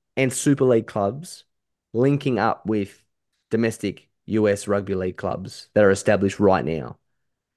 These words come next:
So, like, the Broncos, the Brisbane Broncos partner with the Brooklyn Kings. You know what I mean? That's a club in America. You got Utah, you got bloody, um, Cleveland.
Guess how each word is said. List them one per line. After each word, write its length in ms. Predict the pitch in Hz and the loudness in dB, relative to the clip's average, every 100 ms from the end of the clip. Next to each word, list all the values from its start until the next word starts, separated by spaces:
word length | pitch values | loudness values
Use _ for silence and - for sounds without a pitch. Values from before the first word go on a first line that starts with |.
| _ | _
So, 140 | 120 | 4
like, 260 | 113 104 - _ _ _ _ _ _ | 4 2 -2 _ _ _ _ _ _
the 80 | 123 | 4
Broncos, 640 | 135 127 123 117 110 104 | 6 6 6 6 4 2
the 60 | 113 | 2
Brisbane 300 | 135 120 107 | 2 2 0
Broncos 320 | 117 110 107 | -2 0 -4
partner 300 | - 110 95 | -2 -2 -2
with 100 | 107 | -4
the 60 | |
Brooklyn 400 | 101 113 117 113 | -4 -6 -4 -6
Kings. 640 | 104 107 82 62 - - - _ _ | -4 -4 -4 -8 -16 -20 -20 _ _
You 60 | 101 | -2
know 60 | 107 | 2
what 60 | |
I 20 | |
mean? 80 | 110 | 4
That's 140 | 113 - | 2 0
a 40 | |
club 260 | - 107 101 | 0 0 2
in 60 | |
America. 600 | 98 104 95 95 85 - - _ _ _ _ | 0 0 -2 -4 -10 -10 -20 _ _ _ _
You 60 | 113 | 0
got 160 | 113 107 | 2 4
Utah, 500 | 117 113 110 95 85 | 0 2 2 2 0
you 160 | 98 | -2
got 260 | 104 104 - | -2 -2 -2
bloody, 400 | 107 101 98 104 - - | -4 -4 -6 -8 -12 -6
um, 340 | 104 92 95 - | -4 -2 -6 -10
Cleveland. 720 | - 135 120 110 107 82 98 | -2 2 4 4 0 0 -8